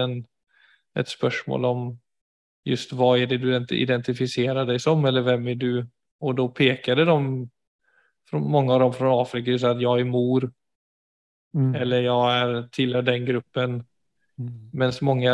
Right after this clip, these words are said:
Speaker 1: liksom vestlige, moderne mennesker går veldig fort til at jeg er mitt yrke.
Speaker 2: Ja.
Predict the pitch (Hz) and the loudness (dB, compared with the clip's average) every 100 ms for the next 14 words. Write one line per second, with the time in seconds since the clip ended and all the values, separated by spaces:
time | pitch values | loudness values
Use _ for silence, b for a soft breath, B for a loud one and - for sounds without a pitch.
0 | 123 123 127 123 120 131 131 - 127 123 | 2 0 -2 -2 -2 -2 -2 -4 -4 0
1 | 127 127 139 139 123 120 131 135 156 156 | 2 2 2 0 -4 -4 -4 2 2 2
2 | 156 156 151 139 139 135 143 147 127 - | 0 -6 -4 2 4 4 4 2 -2 -4
3 | 120 - - - 123 123 120 - - _ | -6 -8 -8 -2 0 0 -2 -8 -20 _
4 | 185 135 123 120 120 123 120 135 123 135 | -6 0 2 2 2 2 2 0 -2 -4
5 | 135 - 147 123 - 151 139 _ _ _ | -4 0 0 0 2 2 0 _ _ _
6 | _ _ _ _ - - _ - | _ _ _ _ -20 -20 _ -12